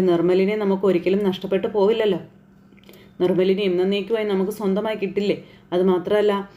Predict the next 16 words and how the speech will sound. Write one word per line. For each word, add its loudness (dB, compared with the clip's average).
നിർമ്മലിനെ 2
നമുക്ക് -2
എന്നും 2
കാണുകയും 0
ചെയ്യാം, 0
നമ്മുടെ 2
അർജുനെ -2
പോലെ 0
തന്നെ -2
നമുക്ക് -4
സ്നേഹിച്ചുകൂടെ -2
എന്നൊക്കെ -2
ഇങ്ങനെ 0
ഈ -4
നന്ദ -2
ചോദിക്കാം. -2